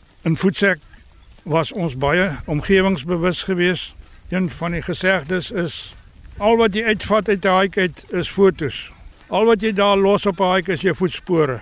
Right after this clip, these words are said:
En dit, dis 'n belangrike ding om te onthou en om toe te pas. Verder is dit net, as, as jy die dag gestap het,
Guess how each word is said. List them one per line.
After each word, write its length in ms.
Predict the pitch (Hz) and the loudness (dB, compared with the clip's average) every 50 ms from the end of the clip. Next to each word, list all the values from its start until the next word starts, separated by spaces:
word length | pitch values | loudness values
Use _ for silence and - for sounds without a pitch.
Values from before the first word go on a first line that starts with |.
| - - - - - - - - - | -12 -18 -20 -20 -20 -20 -18 -12 -8
En 80 | 147 147 | -4 -2
dit, 200 | 156 175 170 151 | -2 -2 0 0
dis 200 | 190 196 - 214 | -2 -2 0 -2
'n 120 | 214 202 | -2 0
belangrike 580 | 185 185 185 180 170 175 180 175 151 185 170 143 | 0 0 2 2 2 2 0 0 -2 -4 -4 -2
ding 320 | 143 151 143 139 120 110 - - - - - | -2 -2 -2 -4 -6 -8 -10 -12 -14 -12 -8
om 180 | - 156 147 | -8 -8 -6
te 100 | 143 - | -6 -6
onthou 500 | 196 202 160 151 123 120 135 143 139 131 - - - | -6 -6 -6 -6 -2 0 0 0 0 -2 -4 -10 -8
en 180 | 190 147 147 147 | -8 -6 -6 -6
om 160 | 135 147 135 - | -8 -10 -10 -8
toe 140 | - 175 139 | -8 -6 -4
te 120 | - 160 | -4 -4
pas. 380 | - - 143 127 110 - - - - _ _ _ - - - _ _ - - - - | -4 -6 -8 -8 -8 -12 -16 -18 -20 _ _ _ -20 -20 -20 _ _ -20 -20 -20 -6
Verder 340 | - 180 202 214 220 214 233 | -2 0 2 2 2 0 -2
is 120 | 202 156 | -4 -4
dit 120 | 156 180 160 | -4 -6 -4
net, 240 | 180 185 185 175 - - - - - - 254 - - | -4 -4 -4 -4 -6 -12 -20 -20 -18 -16 -16 -12 -12
as, 300 | 190 196 - - - - | -10 -12 -12 -12 -8 -6
as 160 | 165 170 135 | -6 -4 -4
jy 120 | 160 180 | -4 -4
die 140 | 175 185 175 | -6 -4 -2
dag 180 | 160 220 208 156 | -2 -2 -2 -2
gestap 400 | 214 180 - - 220 196 160 180 | -4 -8 -4 -2 -2 -2 -2 -4
het, 280 | 202 - - - - | -6 -8 -8 -14 -20